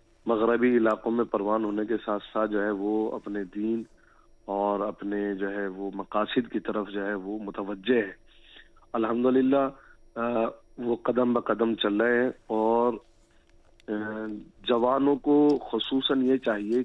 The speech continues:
کہ جب وہ اپنے معاشرے سے باہر آئیں یا لوگوں سے ملیں یا جلیں، تو صرف ان کا ز-، ان کی زبان ہی نہیں، بلکہ ان کا عمل، ان کا اخلاق، ان کا کردار بھی یہ بیان کرے کہ وہ کس قبیلے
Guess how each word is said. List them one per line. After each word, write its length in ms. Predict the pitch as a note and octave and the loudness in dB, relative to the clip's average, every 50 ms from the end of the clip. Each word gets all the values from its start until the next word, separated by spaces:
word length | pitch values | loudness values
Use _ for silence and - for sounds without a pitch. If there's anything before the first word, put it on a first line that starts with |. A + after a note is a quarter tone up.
| - - | -2 -2
کہ 120 | B2 A2+ A2+ A#2 A2+ G#2+ - - - _ - - - - _ _ - - | -2 0 0 0 -2 -4 -6 -10 -18 _ -20 -20 -20 -20 _ _ -10 -6
جب 120 | A2+ A2+ | -4 -4
وہ 240 | A2+ A#2 B2 B2+ B2+ - - | 0 2 2 2 2 0 -2
اپنے 640 | - A#2 A2 - - B2 B2+ C3 C3+ C#3 C#3 C#3 C3+ C#3 - - - _ - B2+ A#2 | -4 -4 -4 -4 -4 -2 0 2 2 2 2 2 0 -2 -4 -10 -20 _ -14 -12 -8
معاشرے 540 | A2 G#2+ G#2+ A2 A2+ - - - A#2+ B2+ C3+ C3 C3 | -4 -2 -2 -2 -2 -2 -4 -2 0 2 2 2 0
سے 60 | - | -2
باہر 420 | A2+ G#2 A#2 A2+ A2 G#2 A#2+ B2 A#2 | -2 0 2 2 2 2 2 2 0
آئیں 220 | G#2+ F#2+ F#2 E2+ - _ _ _ _ _ - - - _ _ _ - | 0 -4 -6 -10 -14 _ _ _ _ _ -20 -20 -20 _ _ _ -6
یا 80 | A#2+ A2+ | -4 -2
لوگوں 380 | A2 A2 A#2 A2+ A2 A#2+ B2+ | 0 0 0 2 2 2 2
سے 140 | B2 - A#2+ | 2 0 -2
ملیں 400 | G#2+ G#2+ G#2 G#2+ A2 A#2+ A#2+ A2+ | -2 -2 0 0 0 0 0 0
یا 120 | G#2+ A2 | 0 -2
جلیں، 360 | G#2+ F#2+ G2 G#2 G#2+ A#2 A2+ G2+ - - _ _ - - - - - - - _ - - _ - | -2 -2 -4 -2 0 0 0 0 -2 -6 _ _ -20 -20 -20 -20 -20 -20 -20 _ -20 -20 _ -6
تو 80 | C#3+ | -4
صرف 240 | C#3+ - - E3 D#3+ - | 0 2 2 2 2 2
ان 180 | - C#3+ C#3 C3+ | 0 0 0 2
کا 160 | - D#3 D3 | 2 2 2
ز-، 200 | C#3 A#2+ A2+ A2+ - - | 2 0 -2 -6 -8 -8
ان 180 | A#2+ A2 A2+ | -8 -8 -2
کی 160 | G#2+ C#3 C#3 | 0 2 2
زبان 420 | A#2+ A2 A#2 G#2+ A2+ A#2 A#2+ B2+ B2+ | 2 2 2 2 4 2 4 4 4
ہی 180 | B2 B2+ D3 | 4 4 4
نہیں، 260 | D3 B2 G#2+ G2+ F2+ F2 - - - _ _ - - | 4 4 2 0 -2 -6 -14 -20 -20 _ _ -8 -4
بلکہ 380 | A2 A2 G#2 - B2+ C3 B2+ A#2+ - - | -4 -2 0 4 4 6 6 4 2 0
ان 180 | A#2 G#2 G#2 | -6 -8 -6
کا 220 | G2 - A2+ A2 G#2+ - | -4 0 0 0 0 -2
عمل، 380 | - A2 G2+ G#2 A2 A2 A2 G2 | -4 -6 -2 0 0 0 0 0
ان 160 | G#2+ G2+ F#2 | -2 -6 -6
کا 140 | - A2 G2+ | -4 -4 -4
اخلاق، 460 | F#2+ - - G#2 G2+ G#2 A2 G#2+ G2 | -4 -4 -6 -4 -2 0 0 0 -2
ان 140 | A2 G2+ F#2+ | -6 -8 -8
کا 120 | - G#2+ G2+ - | -8 -10 -10 -10
کردار 440 | - F2+ F2+ E2 G#2+ G#2 A2 G#2 F2 - - _ - - - - - - - _ - | -12 -14 -10 -4 -2 0 0 -2 -2 -6 -12 _ -20 -20 -20 -20 -20 -20 -20 _ -10
بھی 260 | - A2+ C3+ C#3+ C#3+ | -4 -2 2 4 6
یہ 240 | C3+ C3 B2 A#2+ A2+ G2 A#2 G2+ G2 - G#2+ G2+ | 6 6 6 4 2 0 -2 -8 -16 -14 -8 -4
بیان 400 | A2 A2 G#2+ G#2+ A#2 B2 C3 B2 | 0 0 2 2 2 0 0 -2
کرے 280 | - B2 A#2+ C3 C3+ | 0 0 2 2 2
کہ 120 | - - B2 | 2 0 -2
وہ 120 | A#2 A#2+ | -2 -2
کس 280 | - - A#2+ - - - | -4 -4 -6 -8 -6 -4
قبیلے 380 | A2+ G2+ G2+ A2 A2+ A#2+ C3 | -4 -2 0 0 2 2 2